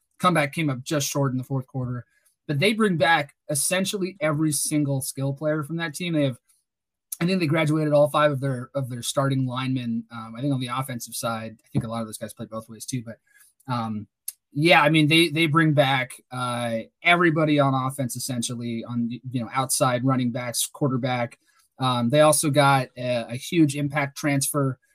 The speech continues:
um, and a three-star wide receiver, defensive back from Rancho Cotati, um, Ananias Walker. Um, he's gonna have to sit, uh, I think, for the first four games of the year, but he's gonna be a huge impact player for them.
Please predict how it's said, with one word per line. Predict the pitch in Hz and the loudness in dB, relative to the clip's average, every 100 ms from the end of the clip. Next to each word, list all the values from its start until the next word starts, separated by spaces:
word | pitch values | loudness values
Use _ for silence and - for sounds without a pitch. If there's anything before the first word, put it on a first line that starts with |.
| _ _ | _ _
um, | 123 120 123 | -6 -4 -2
and | 120 | -4
a | |
three-star | - 135 143 139 143 | -4 2 2 4 2
wide | 135 131 | 2 0
receiver, | 131 - 139 131 135 117 | -2 0 0 0 -2 -2
defensive | 127 127 - 117 | -4 -4 -4 -4
back | 127 123 | -4 -4
from | 135 | -6
Rancho | 127 - | -6 -10
Cotati, | 135 131 123 123 117 135 117 | -6 -4 -2 -2 -4 -8 -10
um, | 117 110 107 135 | -8 -6 -8 -6
Ananias | 127 127 123 117 127 | -4 -4 -4 -4 -2
Walker. | 120 117 131 117 - _ _ _ _ | -2 -2 -4 -4 -8 _ _ _ _
Um, | 123 117 113 110 139 | -4 -2 0 -2 0
he's | 143 | 2
gonna | 160 | 4
have | 147 | 2
to | 135 | 2
sit, | - - 147 143 _ | 0 4 2 2 _
uh, | 131 123 | -6 -4
I | 117 | -4
think, | 151 139 | -4 -4
for | |
the | 127 | -4
first | 127 120 | -6 -6
four | - 135 | 0 0
games | 127 123 113 | 2 -2 -2
of | |
the | 117 | -4
year, | 117 120 | -4 -4
but | 117 113 | -8 0
he's | 139 135 | 0 2
gonna | 135 | 0
be | 127 | -2
a | 120 | -8
huge | - 139 127 | 2 2 2
impact | 117 117 - | -4 -6 -8
player | 123 113 | -8 -8
for | 117 | -6
them. | 117 110 | -6 -6